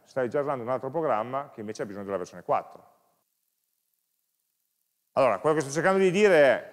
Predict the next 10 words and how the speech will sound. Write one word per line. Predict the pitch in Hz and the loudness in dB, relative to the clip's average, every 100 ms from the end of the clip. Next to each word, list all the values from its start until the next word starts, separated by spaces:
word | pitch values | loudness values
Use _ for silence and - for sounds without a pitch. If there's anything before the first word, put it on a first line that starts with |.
| - _ _ - | -20 _ _ -6
è, | 113 | -2
è | |
bello | 180 247 190 143 117 | 4 4 4 0 0
che | 165 143 127 - _ - | -2 -2 -4 -14 _ -2
pip | 180 - | 0 0
installi | 156 139 - 160 151 151 135 | -6 -12 -2 0 2 0 -4
i | 131 | -6
package | 147 147 - 147 143 | -8 -10 -8 -10 -8
e | 131 | -8
mi, | 139 - _ _ | -8 -10 _ _